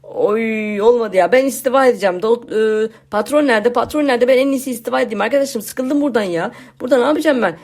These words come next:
Nereden çıkabiliyoruz bu oyunda? Ben istifa etmek istiyorum. Hemen mi? Hiç para kazanamadın ama. Olsun, olsun, ben farklı bir iş bulacağım. Dondurmacılık bana göre değilmiş, bunu anladım. Nereden çıkıyorum? Ha, şöyle kapıdan çıkayım arkadaşlar. Şöyle kaç, kaç, kaç, kaç, kaç.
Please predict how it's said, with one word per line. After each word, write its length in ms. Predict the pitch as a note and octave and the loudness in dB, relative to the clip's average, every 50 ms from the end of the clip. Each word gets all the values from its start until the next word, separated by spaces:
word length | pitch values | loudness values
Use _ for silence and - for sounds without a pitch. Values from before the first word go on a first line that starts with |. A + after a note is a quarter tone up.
| - - | -12 -6
Nereden 300 | F#3 B3 C#4+ D4+ D#4 D4+ | -2 0 2 2 2 0
çıkabiliyoruz 540 | - - - B3+ A#3 G#3+ A3+ A#3+ G#3+ G3+ G3 | 0 2 2 2 4 4 0 0 0 0 -2
bu 40 | G#3+ | -2
oyunda? 280 | G#3 G3+ G3 A#3 A#3+ A#3+ - - - | -2 0 -2 -4 -4 -4 -8 -16 -8
Ben 100 | - G3+ | -4 0
istifa 360 | A#3 C4+ B3+ - C4+ C4+ C#4+ C#4 | 0 0 -2 -2 -2 0 0 0
etmek 220 | C#4 C4+ A#3+ - | 2 0 -2 -2
istiyorum. 380 | - - - G3+ E3+ C#3+ A#2+ - - _ _ _ _ _ _ _ - | -2 -6 -4 -2 -2 -2 -2 -4 -12 _ _ _ _ _ _ _ -4
Hemen 340 | A#2 B2 D3 G3+ A#3+ C#4 C#4 | -2 -2 0 2 2 2 2
mi? 120 | C4 G3+ | 2 0
Hiç 280 | D#3 C3+ C3 - - - | -2 -4 -6 -6 -2 0
para 260 | E3 F3 F#3 G3 G3 | 2 4 4 2 2
kazanamadın 540 | A3+ A3+ A3 A#3 A#3 B3+ C4+ D4+ D4+ C#4 C4+ | 2 2 4 4 2 2 2 2 2 2 0
ama. 360 | B3 F#3+ D#3+ C3 A2 A2+ - _ _ _ - | 0 0 0 -4 -6 -8 -12 _ _ _ -4
Olsun, 360 | - - C#4 C#4 - - A#3 | 2 2 2 2 2 0 -2
olsun, 380 | B3 C4 B3 G#3+ F#3+ E3+ D3 C#3+ | -2 -2 -2 -2 -2 -4 0 0
ben 140 | E3+ G#3 | 0 0
farklı 360 | G#3 - G#3 A3 G#3+ - A#3 A3+ | 0 0 -2 -2 -2 -6 -8 -8
bir 40 | A3+ | -8
iş 100 | - - | -8 -6
bulacağım. 380 | A3+ A3 F#3 F3+ D#3 D3 C3 | -6 -4 -2 -2 -2 0 0
Dondurmacılık 760 | D#3+ E3+ F3+ G3 G#3+ A3+ A#3 A#3 A#3 A3+ C4+ C#4 C#4+ - G3+ | 0 0 0 0 -2 -2 0 0 0 0 -2 -6 -6 -4 -2
bana 180 | F#3 F#3+ A3 B3 | 0 2 2 2
göre 280 | B3 A#3+ A#3 A#3+ A3 | 4 4 4 2 2
değilmiş, 300 | B3+ C4+ C4 B3 - - | -2 -4 -4 -4 -4 -6
bunu 140 | - A3+ A#3+ | -4 -4 -2
anladım. 380 | B3 A#3+ A#3+ A3+ - E3 C#3 - - - - _ _ - | 0 0 0 -2 -2 -4 -6 -8 -8 -20 -20 _ _ -6
Nereden 320 | - A3+ C#4 C#4 D4 C#4 A#3 | -2 0 2 2 2 0 -2
çıkıyorum? 360 | - - - G#3+ G#3+ A3 A3+ - - _ | -4 -8 -4 -2 -2 -2 -2 -8 -10 _
Ha, 100 | - G#3+ | -8 -6
şöyle 200 | G#3 - A3+ G#3+ | -4 -4 -4 -4
kapıdan 320 | - - G#3+ - G3 G3 G3 | -4 -4 -4 -2 -2 -4 -4
çıkayım 320 | G3 - - - G3+ F#3 | -4 -10 -10 -8 -4 -4
arkadaşlar. 480 | F3 F#3 F3+ F#3+ E3+ F3 E3 - - - | -2 -2 -2 -2 -4 -4 -4 -6 -8 -8
Şöyle 320 | - - G#3+ E3+ D#3+ F#3 | -6 -4 -2 -2 -2 -2
kaç, 240 | - A#3 A3 A3 - | -2 -4 -4 -2 -2
kaç, 200 | A#3+ G#3+ A3+ - | -2 -2 -2 -2
kaç, 220 | A#3+ A3+ A3+ - | -4 -4 -4 -4
kaç, 220 | - G#3 G#3 - - | -8 -8 -6 -4 -4
kaç. 180 | A#3 A3+ A3+ | -4 -4 -6